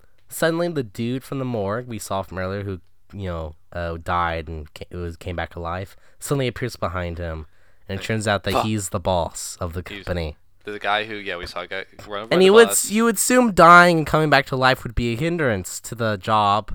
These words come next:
Speaker 1: and in fact make you maybe not wanna go to work that day.
Speaker 2: Nah, he's fine.
Speaker 1: But I don't, <laughs> I guess
Speaker 2: Nah,
Speaker 1: he's
Speaker 2: he's
Speaker 1: cool
Speaker 2: fine.
Speaker 1: with it.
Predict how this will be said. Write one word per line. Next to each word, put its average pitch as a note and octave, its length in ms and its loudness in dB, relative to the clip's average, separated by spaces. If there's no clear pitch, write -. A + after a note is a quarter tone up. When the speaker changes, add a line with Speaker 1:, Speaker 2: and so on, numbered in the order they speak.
Speaker 1:
and A#2 280 -6
in A2+ 40 -10
fact A#2 320 -4
make B2 260 -10
you B2 300 -8
maybe C3 320 -6
not B2 160 -4
wanna C3 160 -4
go C3+ 140 -6
to C3 80 -4
work C3 320 -4
that G#2 200 -10
day. G#2 360 -8
Speaker 2:
Nah, F#2+ 180 -4
he's F#2+ 100 -14
fine. - 280 -20
Speaker 1:
But B2 200 -6
I C3+ 200 0
don't, C#3+ 360 -2
<laughs> - 180 -14
I D3+ 80 -2
guess D#3 320 -2
Speaker 2:
Nah, A2 160 0
Speaker 1:
he's G2+ 100 -4
Speaker 2:
he's - 80 -14
Speaker 1:
cool C#3+ 240 -6
Speaker 2:
fine. B2+ 100 -14
Speaker 1:
with A2+ 80 -6
it. G#2+ 200 -8